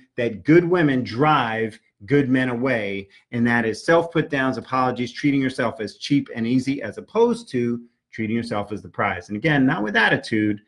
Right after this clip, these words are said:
but just treating yourself as someone who's worthy of, uh, investing in, in every way that you can imagine investing, right? Second way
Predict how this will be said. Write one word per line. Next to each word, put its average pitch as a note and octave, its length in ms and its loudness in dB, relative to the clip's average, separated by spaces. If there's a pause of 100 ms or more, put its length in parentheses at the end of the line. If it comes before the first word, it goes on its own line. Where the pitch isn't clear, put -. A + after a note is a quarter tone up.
(140)
but D#3 100 -6
just D#3 180 -4
treating C3 260 2
yourself A2+ 540 -2
as G2 460 -6
someone G#2 280 -6
who's G2 280 -8
worthy G2 640 2 (280)
of, F#2+ 460 -6 (100)
uh, F#2+ 260 -6
investing A2 600 -2
in, G2 100 -2
in G2 200 -6
every A#2+ 440 4
way G2+ 200 0
that G#2 100 -6
you G#2 140 -6
can G2+ 140 -4
imagine F#2+ 540 -6
investing, C3 540 -6 (300)
right? C3+ 260 0 (160)
Second G3+ 580 4
way A2+ 460 4